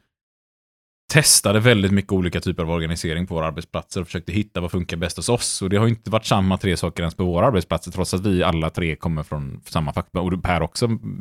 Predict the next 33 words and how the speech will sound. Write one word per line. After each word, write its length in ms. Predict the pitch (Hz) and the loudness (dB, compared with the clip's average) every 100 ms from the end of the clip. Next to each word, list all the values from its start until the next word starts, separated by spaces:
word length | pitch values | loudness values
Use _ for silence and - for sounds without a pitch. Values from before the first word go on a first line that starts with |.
| 90 | -6
nu 180 | 90 | -2
är 40 | 90 | 0
vi 120 | 85 | -2
fyra 300 | - 110 92 | 2 4 4
stycken 320 | - 87 117 | 2 0 2
från 120 | 139 | 4
samma 220 | 139 117 95 | 4 4 4
fackförbund 420 | 104 - 90 85 | 2 0 0 0
som 100 | 85 | -2
pratar 160 | 82 | -2
organisering. 500 | 82 82 82 85 117 | 0 0 0 0 2
Och 80 | 107 | 4
ändå 180 | 104 98 | 4 4
har 100 | 123 | 4
vi, 260 | 113 101 - _ _ _ - | 4 2 0 _ _ _ 0
alla 320 | 131 104 110 | 2 4 2
vi 160 | 127 98 | 2 0
fyra 300 | 104 95 90 | 0 0 2
gjort 220 | 90 - | 0 -2
ganska 280 | 104 92 - | -4 -4 0
olika 600 | 139 104 85 80 - 135 | 0 2 0 -2 0 0
i 100 | 104 | 2
vår 220 | 82 85 | 0 0
organisering. 680 | 85 85 90 107 80 95 120 | 0 0 -2 0 0 2 4
Men 100 | 101 | 4
det 80 | 104 | 4
ändå 200 | 101 92 | 4 4
målet 380 | 101 90 87 - | 4 4 0 -2
har 60 | |
varit 280 | 95 92 85 | 0 0 2
det 80 | 98 | 0
här 140 | 95 | 0
med 240 | 82 87 | 2 0